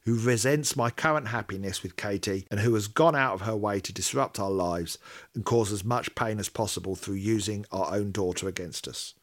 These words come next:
I would have liked to have thought that after being separated for nine years and officially divorced since two thousand and three,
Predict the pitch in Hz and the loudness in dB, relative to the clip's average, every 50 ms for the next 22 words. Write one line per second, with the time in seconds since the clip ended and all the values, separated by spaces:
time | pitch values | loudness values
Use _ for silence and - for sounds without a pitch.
0 | _ _ _ _ _ _ _ _ _ - 95 104 113 160 170 170 127 131 135 127 | _ _ _ _ _ _ _ _ _ -2 0 4 6 6 6 6 6 6 4 4
1 | 127 120 - - - 123 110 98 - - - 175 175 175 160 - - 110 101 - | 4 2 0 0 0 2 2 0 -2 0 4 6 6 6 6 4 2 -2 -2 0
2 | 101 120 123 117 - - 104 - 113 107 101 101 - - 160 160 - - 127 110 | 2 0 0 0 -2 -6 -2 0 0 0 0 0 0 0 0 0 0 0 -2 -2
3 | 104 73 78 - 104 101 104 104 104 101 101 98 101 101 98 98 90 - - - | -2 -2 -2 -2 -2 0 0 0 0 0 0 0 2 2 2 2 0 -4 -8 -12
4 | - - - - 117 110 101 - - - 139 - - 123 113 101 113 95 101 110 | -18 -18 -12 -6 -4 -4 -4 2 2 2 2 4 2 0 0 0 0 0 2 2
5 | 104 98 - - 101 95 - - - 110 101 98 - 101 92 92 - - 95 87 | 2 2 2 0 -2 -2 -2 -2 0 0 0 0 0 -2 -2 -2 -2 -4 -8 -8
6 | - - 101 101 98 98 90 - | -8 -6 -2 -2 0 -2 -2 -6